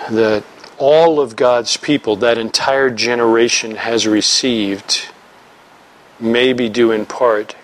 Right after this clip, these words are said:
as we say about the leadership in professional Christendom today, leading the people astray.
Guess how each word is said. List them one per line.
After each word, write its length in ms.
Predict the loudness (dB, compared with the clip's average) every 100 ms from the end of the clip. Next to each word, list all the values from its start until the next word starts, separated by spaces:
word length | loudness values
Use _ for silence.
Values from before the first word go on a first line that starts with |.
| -20 -8
as 320 | -4 -2 -4
we 260 | -2 0 0
say 340 | 0 2 2
about 420 | 0 0 0 0 -4 -14 -20 -20 -20 -14
the 80 | -6
leadership 600 | 0 2 2 0 -4 -6 -18 -20 -20 -12
in 100 | -10
professional 460 | -8 -2 -2 -2 -6
Christendom 500 | -2 -2 -2 -10 -8
today, 400 | -2 0 0 -2 -12 -20 -20 -20 -12
leading 480 | -2 2 2 2 -2
the 80 | -6
people 340 | -2 -4 -4
astray. 500 | -6 -2 2 2 2